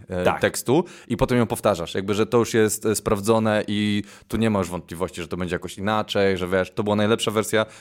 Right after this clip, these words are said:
Speaker 1: tą najlepszą wersję powtarzamy, chyba że coś z-, będziesz jeszcze
Speaker 2: Jasne.
Speaker 1: szukał dalej.
Speaker 2: W sensie uważ-, uważ-, że jest, e, jest dużo tego,
Speaker 1: No.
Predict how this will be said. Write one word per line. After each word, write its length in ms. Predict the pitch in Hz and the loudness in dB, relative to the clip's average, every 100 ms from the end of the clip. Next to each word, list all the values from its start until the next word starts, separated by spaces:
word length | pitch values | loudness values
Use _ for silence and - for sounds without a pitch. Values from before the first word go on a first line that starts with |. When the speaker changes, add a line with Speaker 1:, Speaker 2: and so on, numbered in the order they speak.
| - | -8
Speaker 1:
tą 120 | 107 | -4
najlepszą 400 | 101 101 98 98 | -2 -2 -2 -2
wersję 320 | 92 87 95 | -2 -2 -2
powtarzamy, 520 | 90 - 98 90 95 92 | -2 -4 -4 -2 -2 -4
chyba 340 | - 113 101 | -4 0 2
że 120 | 92 | 0
coś 200 | 90 98 | -2 -4
z-, 100 | 95 - - | -4 -10 -8
będziesz 280 | 101 98 156 | -4 -2 2
jeszcze 200 | 135 107 | 2 2
Speaker 2:
Jasne. 140 | 113 | 0
Speaker 1:
szukał 160 | 107 92 | 0 0
dalej. 280 | 87 82 80 | 0 -2 -2
Speaker 2:
W 20 | |
sensie 180 | 143 156 | 0 2
uważ-, 200 | 165 151 | 2 0
uważ-, 260 | 147 156 | 0 0
że 160 | 139 135 | -2 -6
jest, 400 | 131 139 139 135 | -4 -4 -4 -2
e, 260 | 131 127 113 | 2 2 0
jest 360 | 85 85 123 120 | -4 -4 -4 0
dużo 240 | 170 147 | 0 0
tego, 300 | 131 123 135 - - | 0 0 -2 -6 -4
Speaker 1:
No. 260 | 117 117 | 0 0